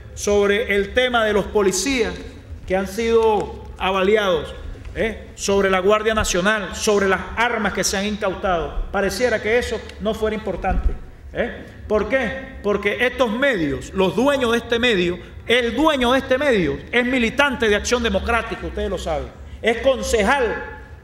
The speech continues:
¿eh? Lo digo con nombre y apellido, ¿eh? Es concejal Alcide Monsalve, concejal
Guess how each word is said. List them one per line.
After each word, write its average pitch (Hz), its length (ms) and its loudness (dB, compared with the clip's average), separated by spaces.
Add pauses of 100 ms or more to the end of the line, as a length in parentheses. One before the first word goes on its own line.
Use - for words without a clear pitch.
(180)
¿eh? 220 340 -2 (280)
Lo 180 120 0
digo 233 220 4
con 214 180 -2
nombre 233 240 2
y 226 40 4
apellido, 226 440 0 (340)
¿eh? 214 320 -6 (680)
Es 175 140 0
concejal 233 880 0 (880)
Alcide 196 520 0
Monsalve, 214 640 0
concejal 214 960 0